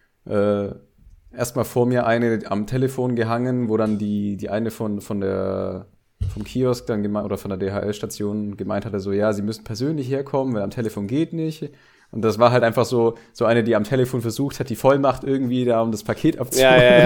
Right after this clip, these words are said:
Speaker 2: ja.
Speaker 1: <laughs> Die, die eine dahinter so, "Nee, mach ich nicht, verpiss dich jetzt, hau ab." Bin ich dann, war ich dann endlich dran, mir das Ding dann geholt, bin dann wieder nach Hause gestapft,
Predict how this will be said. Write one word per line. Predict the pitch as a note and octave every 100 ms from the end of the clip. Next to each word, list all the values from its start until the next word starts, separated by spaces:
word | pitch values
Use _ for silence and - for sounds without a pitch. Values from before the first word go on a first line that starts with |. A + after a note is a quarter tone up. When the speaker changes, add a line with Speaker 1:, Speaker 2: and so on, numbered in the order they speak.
| B2
Speaker 2:
ja. | -
Speaker 1:
<laughs> | E3+
Die, | C3+
die | D3+
eine | C3+ C3
dahinter | C3+ D3
so, | A#2
"Nee, | A#2 C#3
mach | C#3+ D#3
ich | D#3
nicht, | E3 D#3+
verpiss | - E3 E3
dich | D3+
jetzt, | B2+ - - - - -
hau | D3
ab." | D#3+ E3 - - - - - - - _ - - - - - - _
Bin | - G#2+ A#2+
ich | A#2+
dann, | - D#2+ - - _ -
war | A2+ G#2 A2
ich |
dann | - G2+
endlich | G2 -
dran, | A2 C#3 G3+ - _ - - -
mir | - A#2
das | A2
Ding | - A2+
dann | G2+
geholt, | F#2+ C3 D#3 D#3
bin | G#2+
dann | G2+
wieder | F#2+
nach | F#2+
Hause | A#2 C3
gestapft, | B2 - A#2+ -